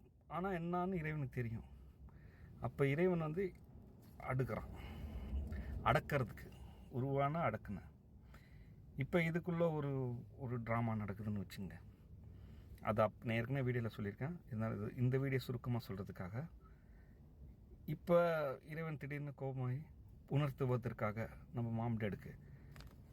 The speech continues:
அதாவது இப்படி சேர்த்துட்டான் மாம் டேடு. அப்படின்னா சேர்த்த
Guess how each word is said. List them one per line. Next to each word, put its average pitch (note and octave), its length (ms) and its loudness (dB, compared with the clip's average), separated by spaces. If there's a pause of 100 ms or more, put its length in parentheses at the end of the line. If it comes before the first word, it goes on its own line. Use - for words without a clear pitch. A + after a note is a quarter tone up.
(260)
அதாவது D3+ 420 4 (840)
இப்படி C3 260 0
சேர்த்துட்டான் C3+ 460 2
மாம் A2+ 200 2
டேடு. G2+ 240 -2 (380)
அப்படின்னா B2+ 300 4 (120)
சேர்த்த C#3+ 240 2